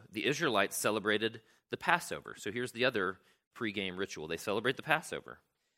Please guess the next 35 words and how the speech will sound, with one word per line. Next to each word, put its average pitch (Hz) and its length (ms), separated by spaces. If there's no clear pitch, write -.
The 123 80
day 135 200
after 151 300
the 139 80
Passover, 101 580
that 95 220
very 113 260
day, 101 360
they 101 160
ate 113 200
some 135 180
of 135 40
the 127 80
produce 123 400
of 110 60
the 101 100
land, 98 500
unleavened 117 480
bread 117 300
and 104 100
roasted 107 380
grain. 101 460
The 113 80
manna 127 320
stopped 110 460
the 110 60
day 113 280
after 110 300
they 101 100
ate 107 200
this 104 180
food 131 240
from 113 140
the 95 80
land. 82 420